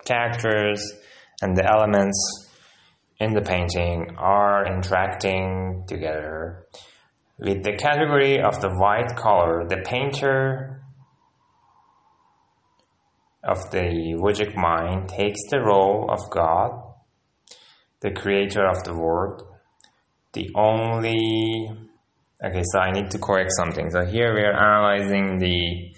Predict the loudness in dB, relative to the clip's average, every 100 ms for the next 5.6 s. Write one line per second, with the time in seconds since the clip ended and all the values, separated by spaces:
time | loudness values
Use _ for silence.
0 | -20 -20 _ _ -4 -2 0 0 0 0
1 | 0 2 0 2 2 2 2 2 0 -2
2 | -8 -16 -20 _ _ _ _ _ _ -6
3 | -2 0 0 -2 -2 0 2 2 2 0
4 | 0 0 0 0 0 0 -4 -8 -20 _
5 | _ _ -10 -10 -12